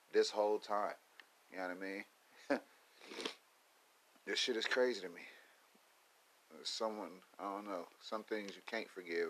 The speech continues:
but, dude, you fucking, <laughs> you know what I mean? <coughs> For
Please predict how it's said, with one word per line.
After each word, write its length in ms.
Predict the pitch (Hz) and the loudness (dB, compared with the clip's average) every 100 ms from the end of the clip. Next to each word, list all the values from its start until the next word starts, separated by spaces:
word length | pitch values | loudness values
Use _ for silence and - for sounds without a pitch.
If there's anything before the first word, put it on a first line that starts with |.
| 78 | 0
but, 220 | 78 73 - - | -2 -2 -4 0
dude, 240 | 107 87 - | 2 2 -4
you 200 | 95 110 - | -8 -8 0
fucking, 360 | 95 - 90 78 - - | 0 2 -2 -4 -14 -20
<laughs> 320 | - - - | -20 -18 0
you 60 | 202 131 - - _ _ _ - - - - - | 2 2 -2 -20 _ _ _ -20 -20 -20 -20 -8
know 140 | 123 127 | -2 0
what 20 | |
I 60 | |
mean? 240 | 127 135 139 - - - _ - - - - - - - - - - - - | 2 2 0 -4 -20 -20 _ -20 -18 -16 -16 -20 -20 -20 -20 -20 -4 12 12
<coughs> 500 | - 906 880 880 - - - - - - - - - - - - - - | 12 12 12 12 12 12 -4 -20 -18 -18 -20 -20 -20 -20 -20 -12 2 12
For 560 | - - - - 196 | 12 12 12 12 12